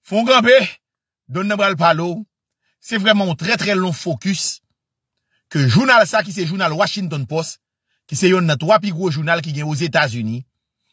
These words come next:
fè sou Mesye Gi Filip? Gi Filip anfèt, selon jounal la,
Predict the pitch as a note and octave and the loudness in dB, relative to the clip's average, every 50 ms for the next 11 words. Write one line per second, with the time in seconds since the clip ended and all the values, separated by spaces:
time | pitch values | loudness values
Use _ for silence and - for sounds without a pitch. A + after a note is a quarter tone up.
0 | _ _ _ _ - - - F#3+ F#3 F#3 F3+ - _ _ _ _ _ _ _ _ | _ _ _ _ -14 -2 0 2 2 2 0 -2 _ _ _ _ _ _ _ _
1 | - - F#3 F#3 F#3+ F3 - - E3 D3 B2+ B2 A3 A#3+ - - F3 D#3 D3+ D#3 | -10 -4 -2 0 0 0 0 -2 -4 -2 0 0 0 0 2 0 0 0 0 -2
2 | D#3 - _ _ _ _ _ _ _ _ _ _ _ _ _ G#2+ G#2+ F3 A3 - | -4 -6 _ _ _ _ _ _ _ _ _ _ _ _ _ -2 0 2 2 2
3 | - A3 G3 G3 F3 - _ - D#3 C#3+ - - C#3+ C#3+ C#3 - _ _ _ _ | 2 0 0 0 -2 -4 _ -4 -4 -4 -4 -2 -2 -2 -2 -6 _ _ _ _
4 | _ _ _ _ _ _ _ _ _ _ _ _ - - C4+ B3 A#3+ C#4+ C#4+ B3 | _ _ _ _ _ _ _ _ _ _ _ _ -4 2 4 4 4 4 2 0
5 | F3+ F3+ A3+ G#3+ G3+ F#3+ F3+ F#3 F#3+ G3 | 0 0 2 2 2 2 2 2 0 -2